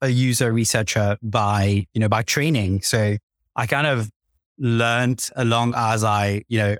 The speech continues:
as I went along in my different experiences as a product manager. But the thing I recognized after a while was that basically there were two groups of people, right? Or two schools of thought. A bunch of people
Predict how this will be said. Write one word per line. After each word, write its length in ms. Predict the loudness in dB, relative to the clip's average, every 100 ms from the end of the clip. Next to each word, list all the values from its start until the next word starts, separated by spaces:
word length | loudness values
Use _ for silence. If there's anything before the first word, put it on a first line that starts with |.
| -2
as 160 | 0
I 80 | 0
went 220 | 0 -2
along 380 | 0 0 0 0 -2
in 120 | -2
my 140 | 0 0
different 300 | 0 0 -2
experiences 580 | -2 -2 -2 0 0
as 140 | -2 -2
a 60 |
product 300 | -2 -4 -2
manager. 460 | -2 -2 0 0 -2 -6 -4
But 140 | -2
the 80 | -2
thing 420 | -4 -2 0 0
I 380 | -2 -2 0 0
recognized 800 | 0 0 0 0 0 2 0 0
after 380 | -2 0 0 0
a 40 |
while 400 | 0 0 0 0
was 220 | -2 -2
that 320 | -2 -2 -2 -6 _ _ _ _ _ _ _ _ _ _ _ -4
basically 380 | 0 0 0
there 120 | 0 0
were 80 |
two 260 | -2 -2 0
groups 280 | 0 0 -2
of 100 | 0
people, 520 | 0 0 0 -2 -4 -2
right? 280 | 0 0
Or 140 | -2 -4
two 200 | -2 -2
schools 360 | -2 -2 0
of 120 | -2 -2
thought. 320 | -2 -2 -4 _
A 80 | -2
bunch 180 | 0 -2
of 100 | -2
people 580 | -2 -2 0 0 -2